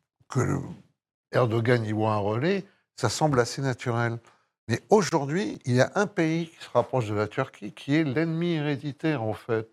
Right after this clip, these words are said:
Le, pour qui la Turquie, le Turc, l'ennemi héréditaire, c'est la Serbie. Et là, c'est par le biais des affaires.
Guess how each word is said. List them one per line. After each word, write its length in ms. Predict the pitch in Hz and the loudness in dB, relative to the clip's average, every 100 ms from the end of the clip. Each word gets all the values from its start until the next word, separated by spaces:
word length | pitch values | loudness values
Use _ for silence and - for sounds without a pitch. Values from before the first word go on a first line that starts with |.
| - | -10
Le, 180 | 92 95 _ _ | -10 -10 _ _
pour 160 | - 120 | -4 0
qui 120 | 175 | 2
la 120 | 127 | 2
Turquie, 440 | 104 113 - 135 113 | 0 -6 -6 -6 -6
le 160 | 120 139 | -4 -4
Turc, 200 | - 143 - _ _ - | -2 -2 -4 _ _ -6
l'ennemi 180 | 117 117 | -2 0
héréditaire, 320 | 117 127 185 | -2 -2 -4
c'est 160 | - 120 117 | -2 -4 -4
la 240 | 107 110 117 | -6 -2 -2
Serbie. 460 | - 135 127 131 131 _ _ _ _ - | -2 -4 -4 -6 -10 _ _ _ _ 2
Et 60 | |
là, 100 | 143 | 4
c'est 180 | 160 - | 4 0
par 180 | - 113 | -2 0
le 120 | 110 | 0
biais 200 | 107 135 | 2 4
des 220 | 151 135 123 | 4 2 0
affaires. 560 | 110 - 117 156 190 | 0 0 0 0 -4